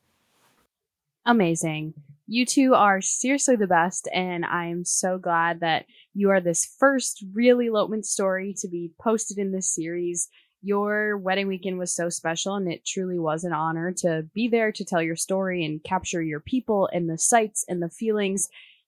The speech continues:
And thank you so much for being here today and giving people a glimpse into your intimate wedding experience. I know it's probably a lot to relive that day emotionally, since eloping is such a sacred and intimate thing, and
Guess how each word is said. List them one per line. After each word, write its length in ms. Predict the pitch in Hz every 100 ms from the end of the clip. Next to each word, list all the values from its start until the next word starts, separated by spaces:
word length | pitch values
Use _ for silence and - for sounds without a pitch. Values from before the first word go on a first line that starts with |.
| -
And 320 | 185 180 175 _
thank 200 | 240 233
you 80 | 233
so 160 | 226
much 200 | 208 202
for 100 | -
being 260 | 180 165 180
here 160 | 277 277
today 500 | 294 262 233 233 -
and 320 | 185 175 175
giving 280 | 196 202 196
people 460 | - 196 190 185 -
a 120 | 180
glimpse 520 | 170 175 196 - - -
into 320 | 185 190 -
your 540 | 202 202 190 170 170 165
intimate 440 | 185 180 196 170
wedding 260 | 175 175 170
experience. 840 | 160 - 165 175 226 294 302 - - - - -
I 140 | 190 202
know 220 | 185 185
it's 160 | 185
probably 580 | - 214 180 190 180 185
a 60 | 175
lot 300 | 165 180 -
to 120 | 220
relive 360 | 175 170 175 170
that 200 | 165 165
day 460 | 165 165 160 160 -
emotionally, 760 | 170 160 165 - - 302 339
since 480 | 370 - 214 196 - -
eloping 460 | 233 220 226 220
is 160 | 208 226
such 180 | 208 202
a 80 | 190
sacred 460 | - 196 196 190
and 160 | 175 170
intimate 420 | 185 180 185 -
thing, 260 | - 175 180
and 200 | 160 165